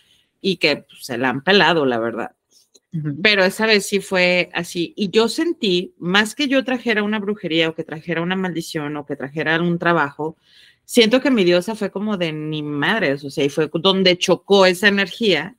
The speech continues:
Speaker 1: y se
Speaker 2: Ujú.
Speaker 1: hizo ese torbellino que ellos dieron por hecho que a mí me tenían trabajada, porque a mí me dijeron que hasta tenía velas en el panteón y no sé qué tanto.
Speaker 2: <laughs>
Speaker 1: Yo nunca creí eso, sinceramente no lo creí,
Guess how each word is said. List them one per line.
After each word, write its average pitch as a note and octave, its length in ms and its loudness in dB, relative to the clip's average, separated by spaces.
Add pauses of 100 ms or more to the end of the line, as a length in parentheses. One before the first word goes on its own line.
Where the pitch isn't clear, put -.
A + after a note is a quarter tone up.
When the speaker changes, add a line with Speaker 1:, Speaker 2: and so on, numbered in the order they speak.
(140)
Speaker 1:
y G#3 160 4
se F#3 140 4
Speaker 2:
Ujú. - 140 2
Speaker 1:
hizo - 180 -4
ese D#3 200 -8
torbellino E3+ 680 0 (400)
que A#3+ 240 6
ellos A#3+ 300 4
dieron A#3+ 280 4
por C#4 200 0
hecho A#3+ 340 -2
que G3+ 160 -4
a D#3+ 100 -4
mí E3 160 -10
me D#3+ 140 -10
tenían D#3 320 -10
trabajada, G#3+ 560 -4
porque D#3+ 220 -8
a - 20 -6
mí E3+ 100 -4
me G3+ 140 -2
dijeron G#3 320 0
que A3 60 -6
hasta E3+ 180 -10
tenía D#3 880 0
velas E3+ 440 0
en D#3+ 140 -6
el C#3+ 220 -8
panteón D#3+ 500 -4
y D#3+ 60 -4
no D3 100 -8
sé - 140 -16
qué C#3+ 80 -18
tanto. B2+ 340 -14
Speaker 2:
<laughs> - 800 -6 (160)
Speaker 1:
Yo C4+ 200 4
nunca E4 280 4
creí B3 320 4
eso, A3 380 -2
sinceramente F#3+ 1000 -4
no F3 240 -2
lo F3+ 120 -2
creí, F3 500 -4